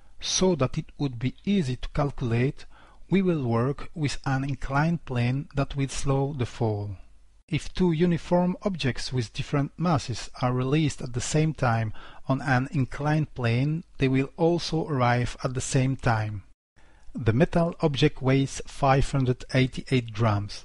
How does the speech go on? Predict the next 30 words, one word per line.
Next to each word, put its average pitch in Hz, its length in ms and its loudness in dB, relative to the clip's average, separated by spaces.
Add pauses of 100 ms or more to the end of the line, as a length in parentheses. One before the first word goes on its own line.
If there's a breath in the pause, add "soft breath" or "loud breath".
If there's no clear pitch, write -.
(160)
The 120 200 -4
one 147 220 2
in 147 120 4
hard 127 360 2
plastic 139 500 0 (340 loud breath)
weighs 131 360 4 (120)
eighty-seven 127 720 2
grams. 101 460 0 (400 soft breath)
Their 110 220 6
mass 151 420 4
is 123 140 -4
smoothly 156 520 2
distributed 135 760 -2 (240)
and 120 160 0
the 113 60 -4
constraints 135 720 0
linked 147 320 0
to 151 120 -4
the 123 80 -2
friction 135 580 0 (360 loud breath)
are 131 120 6
limited. 120 440 2 (1080 loud breath)
Here 208 420 6
is 156 200 2
a 139 60 4
contrivance 180 960 0
which - 320 -2
releases 160 560 2
a 135 40 2
marble 156 440 2